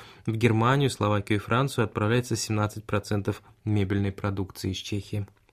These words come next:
Общественная организация "Альтернатива пятьдесят плюс" обращает внимание на дискриминацию на трудовом рынке, которой подвергаются граждане,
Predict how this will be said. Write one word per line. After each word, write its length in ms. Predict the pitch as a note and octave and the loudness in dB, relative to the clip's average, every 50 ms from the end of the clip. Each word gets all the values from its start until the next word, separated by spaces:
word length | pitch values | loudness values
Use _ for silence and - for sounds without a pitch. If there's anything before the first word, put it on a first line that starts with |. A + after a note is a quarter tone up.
| _ _ _ _ _ _ _ _ _ _ _ _ _ _ _ - - - - - - - - - - - | _ _ _ _ _ _ _ _ _ _ _ _ _ _ _ -20 -20 -20 -18 -16 -16 -16 -16 -16 -4 -4
Общественная 480 | A#2+ - - B2+ A#2+ - - B2 A#2 | -2 2 6 6 6 8 8 6 6
организация 800 | A2 G#2 A#2 A#2+ A#2+ A2+ B2 C3 B2 A#2+ - - - A#2+ A2+ A2 | 8 8 6 6 6 6 6 6 6 4 2 6 6 8 8 8
"Альтернатива 800 | - - A#2 G#2 - - A#2 G#2+ A2+ A#2 A2+ - C3+ B2+ B2 A#2 | 4 2 0 0 4 4 4 6 6 4 4 4 4 4 4 4
пятьдесят 640 | A#2+ - G#2+ G2+ A2+ A#2 - - A#2+ G#2+ G#2 - - | 2 0 -2 2 2 2 2 4 2 2 2 0 0
плюс" 320 | C3 C3+ D3+ E3+ E3+ - | 0 2 4 2 4 4
обращает 500 | D3+ A#2+ B2 A#2+ A2+ - - C3 A#2 A2 | 4 4 4 2 2 4 2 2 2 4
внимание 540 | A2+ A2+ A2+ A2+ A#2+ C3 C#3 C#3+ C#3+ C#3 C3 - - - - - - - | 4 4 4 4 4 4 4 4 4 2 0 -2 -8 -14 -16 -16 -6 2
на 200 | A#2 B2 A#2+ G2+ | 4 4 4 6
дискриминацию 840 | A2+ A2+ A2+ - - - A#2 A2+ B2 B2 B2+ A#2+ G#2+ G2 - - G2+ | 4 2 2 2 2 0 2 4 4 4 6 4 4 4 2 0 2
на 120 | G2 G2 G2 | 2 2 2
трудовом 520 | - G2+ G#2+ G2 A2 G#2 G#2 G#2 G2+ G#2+ | 2 0 2 4 4 4 4 2 2 2
рынке, 320 | A#2 C#3 E3 D#3 - C#3+ | 2 2 2 4 2 2
которой 320 | - - G#2+ - A2+ A2+ G#2+ | 2 2 0 0 0 0 0
подвергаются 580 | - G#2 G2+ G#2 G#2 A2 G#2+ G#2 G2 - A#2 | 0 0 0 0 2 2 2 2 2 2 0
граждане, 640 | G#2 G2+ G#2+ A2 A#2 B2+ B2 B2+ C3+ C3+ C3+ C3 B2+ | 0 4 4 4 4 4 4 2 2 4 4 2 0